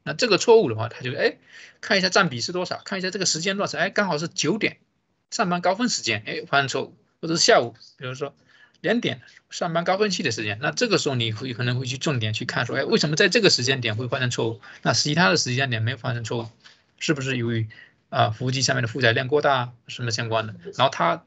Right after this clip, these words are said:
对应的你可以进行深入的挖掘进去，对吧？其他跟无关的你就刚好就错开，所以根据这个时间段，你可以选到自己的很多的一些对应的一个信息，对吧？那刚才我们上面讲到的第四个就是，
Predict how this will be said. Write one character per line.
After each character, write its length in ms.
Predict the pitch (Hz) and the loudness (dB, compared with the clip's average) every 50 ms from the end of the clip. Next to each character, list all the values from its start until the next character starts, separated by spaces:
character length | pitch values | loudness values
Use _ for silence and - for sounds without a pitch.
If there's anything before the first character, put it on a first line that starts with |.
| _ _ - | _ _ -2
对 140 | 208 196 180 | 2 2 4
应 60 | 151 | 4
的 80 | 120 | 2
你 80 | 113 113 | 0 -2
可 120 | 110 - | -2 -2
以 60 | 127 123 | -2 -2
进 140 | 127 135 | -2 -2
行 180 | 127 127 127 - - - - - | -4 -4 -4 -6 -10 -18 -12 -6
深 180 | - - 156 165 | -2 0 2 2
入 80 | 165 | 2
的 80 | 127 127 | 2 2
挖 160 | 139 156 160 | 4 4 4
掘 120 | 127 123 110 | 4 4 2
进 140 | 113 110 110 | 0 0 -2
去， 140 | - - | -4 -6
对 100 | - 120 | -8 -8
吧？ 120 | 107 - - - | -8 -8 -8 -8
其 140 | - 135 | -6 -2
他 140 | 131 151 156 | 0 0 2
跟 200 | 151 151 156 131 | 2 0 -2 -2
无 100 | 123 117 | -4 -4
关 160 | 107 147 143 | -4 -4 -4
的 80 | 139 127 | -4 -6
你 100 | 117 110 | -8 -8
就 120 | 110 113 110 - _ _ _ | -8 -10 -10 -12 _ _ _
刚 140 | - 131 117 | -4 -4 -2
好 100 | 120 120 | -2 -4
就 80 | 117 117 | -6 -8
错 220 | 117 - - 131 | -6 -6 -6 -6
开， 220 | 113 - 113 110 117 | -4 -4 -6 -6 -6
所 120 | - 135 127 | -6 -4 -4
以 80 | 120 | -4
根 180 | 110 117 147 147 | -4 -4 -4 -4
据 80 | 151 139 | -2 -2
这 80 | 147 | -2
个 80 | 131 127 | 0 0
时 160 | - - 127 | 0 0 2
间 180 | 127 160 165 175 | 2 2 4 4
段， 200 | 190 165 - - - - - - - | 4 2 2 0 -6 -18 -20 -16 -8
你 140 | - 127 117 | -4 -2 -2
可 100 | 110 143 | 0 2
以 80 | 151 147 | 0 2
选 240 | - - 123 107 110 | 0 0 -2 0 0
到 160 | 127 120 110 | 0 0 0
自 140 | 120 131 113 | -2 -4 -4
己 120 | 113 110 | -6 -6
的 120 | 110 110 | -8 -8
很 160 | 101 113 107 107 | -6 -6 -4 -2
多 140 | 123 139 | -2 -2
的 100 | 131 127 | -2 -2
一 60 | 123 110 | -2 -2
些 260 | - 120 110 107 107 - - - - - _ | 0 0 0 -2 -2 -8 -16 -20 -20 -8 _
对 160 | - 151 143 | 4 6 6
应 60 | 135 123 | 6 4
的 40 | 123 | 2
一 40 | 113 | 2
个 80 | 120 | 2
信 180 | - - 127 110 | 2 4 2 2
息， 200 | - - 110 107 | 2 0 0 -2
对 80 | 107 - | -2 0
吧？ 160 | 117 110 - - _ _ _ _ _ _ _ _ _ _ - - _ _ _ _ - - _ _ _ _ _ _ _ _ - - - - - - - - _ _ - | -2 -2 -2 -6 _ _ _ _ _ _ _ _ _ _ -20 -20 _ _ _ _ -20 -20 _ _ _ _ _ _ _ _ -20 -20 -18 -20 -20 -20 -20 -20 _ _ 2
那 320 | 165 151 143 135 127 - - | 4 6 6 4 4 2 2
刚 160 | - 226 208 | 4 4 4
才 120 | 214 226 | 4 4
我 120 | 190 135 117 | 2 2 0
们 120 | 120 139 | -4 -6
上 160 | - - 170 | -6 -4 -4
面 140 | 160 147 123 | -4 -6 -8
讲 160 | - 127 110 | -10 -10 -10
到 120 | 110 127 127 | -8 -6 -6
的 100 | 120 110 | -6 -8
第 140 | 113 156 147 | -8 -8 -6
四 200 | - - 160 151 | -6 -6 -4 -2
个 140 | 156 139 | -2 -2
就 100 | 123 123 117 | -2 -4 -10
是， 180 | - 139 - | -12 -12 -14